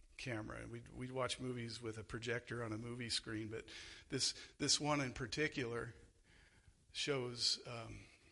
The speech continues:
me with my bottle, my brother Bill, a year older than me, coming up,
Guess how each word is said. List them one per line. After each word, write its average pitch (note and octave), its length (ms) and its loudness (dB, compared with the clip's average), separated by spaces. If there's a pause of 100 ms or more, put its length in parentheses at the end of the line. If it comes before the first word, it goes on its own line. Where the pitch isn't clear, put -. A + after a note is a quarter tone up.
(800)
me C#3 180 2
with D3 220 -2
my C#3+ 100 0
bottle, C3 460 2 (2250)
my A#2+ 80 -2
brother C3+ 320 4
Bill, C3 360 2
a C3+ 60 0
year B2 220 0
older B2+ 260 0
than A#2 180 -4
me, B2 280 -6
coming C3+ 340 0
up, B2 140 0